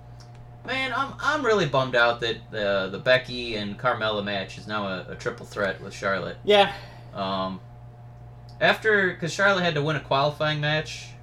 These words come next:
Speaker 1: uh, that was, you know, haphazardly put together this week, um, by the SmackDown G M. Um,
Speaker 2: But it
Speaker 1: it's just kind of a bummer, 'cause I wanted Becky to have her moment,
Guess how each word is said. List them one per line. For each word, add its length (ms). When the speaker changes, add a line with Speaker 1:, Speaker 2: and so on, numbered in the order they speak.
Speaker 1:
uh, 380
that 120
was, 460
you 60
know, 100
haphazardly 680
put 180
together 340
this 220
week, 240
um, 480
by 140
the 60
SmackDown 560
G 220
M. 240
Um, 420
Speaker 2:
But 120
it 160
Speaker 1:
it's 100
just 180
kind 160
of 60
a 60
bummer, 320
'cause 180
I 80
wanted 240
Becky 300
to 60
have 160
her 120
moment, 400